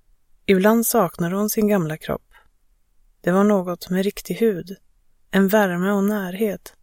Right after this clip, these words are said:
som inte gick att replikera. Hon knöt näven och darrningarna avtog. "När du är klar kan du komma till kommandobryggan. Vi har åter behov av dina tjänster."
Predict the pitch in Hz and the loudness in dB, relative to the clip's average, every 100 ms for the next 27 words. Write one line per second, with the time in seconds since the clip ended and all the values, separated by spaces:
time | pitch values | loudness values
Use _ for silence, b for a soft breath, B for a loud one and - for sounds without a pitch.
0 | _ _ - 190 202 190 160 165 - - | _ _ -2 2 4 2 -2 -4 -8 -6
1 | 175 - 190 - 208 190 190 _ _ _ | -6 -6 -8 -6 -6 -6 -12 _ _ _
2 | _ _ _ _ _ _ _ _ - 170 | _ _ _ _ _ _ _ _ -4 -2
3 | - 170 165 - 196 180 151 156 165 - | 2 2 2 0 0 0 -4 -6 -8 -10
4 | _ - 165 175 165 165 165 170 170 165 | _ -8 -2 0 0 -2 -2 -4 -4 -8
5 | - 170 170 - _ _ _ _ _ _ | -8 -8 -8 -14 _ _ _ _ _ _
6 | _ _ _ _ _ _ _ _ _ _ | _ _ _ _ _ _ _ _ _ _
7 | _ _ _ 175 180 185 - 220 226 240 | _ _ _ -2 0 -2 2 6 6 4
8 | 214 220 - 220 180 165 175 180 185 170 | 2 0 0 0 0 -2 -6 -2 -2 -2
9 | 165 185 196 170 180 - _ _ _ _ | -4 -6 -4 -6 -6 -12 _ _ _ _
10 | _ 170 175 208 208 214 214 180 170 185 | _ 2 2 2 0 0 0 0 -2 -4
11 | 185 190 170 170 180 160 - 160 165 | -2 -2 -2 -2 -4 -4 -6 -8 -10